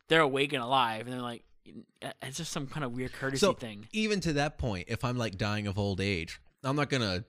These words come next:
Speaker 2: slam back all the food that I've got listed here for what I would want as my
Speaker 1: <laughs>
Speaker 2: final meal at this current point in time. So,
Speaker 1: Yeah.
Speaker 2: like, maybe I would get, like, I, I don't know. So, imagine some old person whose favorite thing is spaghetti. Maybe they just want, like, a,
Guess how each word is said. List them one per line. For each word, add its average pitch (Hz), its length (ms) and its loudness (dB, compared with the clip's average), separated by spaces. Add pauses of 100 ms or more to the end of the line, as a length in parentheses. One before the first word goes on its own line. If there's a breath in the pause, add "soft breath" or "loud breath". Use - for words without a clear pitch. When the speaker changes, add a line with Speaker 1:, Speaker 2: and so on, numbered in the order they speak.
Speaker 2:
slam 123 420 -2
back 113 300 4
all 104 160 0
the 98 80 -4
food 107 240 -2
that 101 100 2
I've 101 200 2
got 98 220 0
listed 101 360 -2
here 117 260 0
for - 160 -6
what 90 160 -2
I 107 140 2
would 104 180 -2
want 87 180 -2
as 87 120 -2
my 87 100 2
Speaker 1:
<laughs> - 60 2
Speaker 2:
final 98 300 2
meal 98 280 2
at 92 100 0
this 110 160 2
current 104 300 -2
point 101 200 -2
in 95 80 -8
time. 107 380 0 (160 loud breath)
So, 147 140 0
Speaker 1:
Yeah. 165 60 4
Speaker 2:
like, 143 240 4 (320 soft breath)
maybe 160 420 2
I 147 60 6
would 135 180 2
get, 127 220 0
like, 110 260 -2 (1500)
I, 127 160 0
I 143 120 4
don't 139 100 0
know. 117 200 -2
So, - 200 0 (160)
imagine 131 300 2
some 131 160 -2
old 120 180 0
person 120 260 -2
whose 107 140 -2
favorite 110 240 0
thing 110 120 -4
is 98 60 -4
spaghetti. 95 440 -2
Maybe 110 220 0
they 139 120 -2
just 127 200 -4
want, 123 180 0
like, 120 260 0 (380 soft breath)
a, 113 100 4